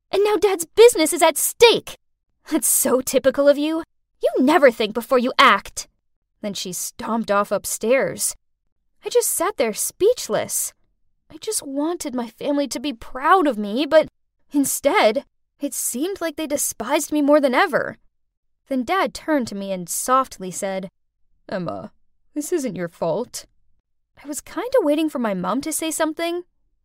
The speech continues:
anything at all, but she didn't. She just cleaned up the table. I felt really bad about what happened to Dad. But hey, now I had to work even harder so I could provide for my family, right? After that,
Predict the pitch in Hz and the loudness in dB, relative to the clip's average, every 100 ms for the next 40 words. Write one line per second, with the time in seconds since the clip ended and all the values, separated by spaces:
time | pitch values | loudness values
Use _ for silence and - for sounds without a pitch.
0 | _ 185 277 302 349 381 381 269 294 - | _ -2 0 0 0 2 6 8 6 2
1 | _ _ _ _ 269 - 262 233 202 76 | _ _ _ _ -4 -2 -2 -2 -2 -6
2 | - - _ _ _ - 233 269 - - | -18 -20 _ _ _ -16 -6 -6 -6 -12
3 | 214 254 269 - 185 - 311 190 - - | -6 -2 -2 -2 -10 -6 -6 -6 -10 -18
4 | _ _ _ _ _ _ - 277 392 - | _ _ _ _ _ _ -20 -14 -12 -12
5 | 254 294 349 294 269 330 254 240 240 226 | -12 -8 -8 -6 -4 -2 -2 -2 -4 -4
6 | 247 247 233 220 185 262 339 180 - _ | -6 -6 -6 -8 -4 0 0 0 -6 _
7 | _ _ _ _ - 330 349 494 453 143 | _ _ _ _ -12 -8 -2 2 2 2
8 | - _ _ _ _ 233 277 320 285 339 | -8 _ _ _ _ -6 -4 -2 -2 -4
9 | 311 247 247 254 254 233 - 320 359 196 | -4 0 0 0 -4 -8 -6 -4 -2 -4
10 | 214 247 233 226 233 240 208 226 277 285 | -4 -4 -4 -4 -8 -8 -2 -2 -2 -2
11 | 269 262 - 466 240 147 82 - _ _ | -2 -4 -4 -2 -2 -6 -12 -20 _ _
12 | _ 208 285 440 - - _ _ _ _ | _ -10 -8 -6 -8 -12 _ _ _ _
13 | _ _ 240 220 202 196 240 262 185 - | _ _ -8 -6 -6 -2 0 0 -2 -10